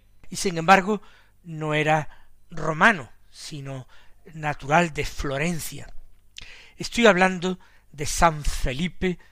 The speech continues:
Neri, sacerdote,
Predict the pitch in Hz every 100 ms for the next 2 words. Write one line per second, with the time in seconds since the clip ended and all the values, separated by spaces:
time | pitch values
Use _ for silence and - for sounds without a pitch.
0 | - _ _ 156 175 139 113 - - -
1 | - _ - - - - 156 - 143 190
2 | 220 226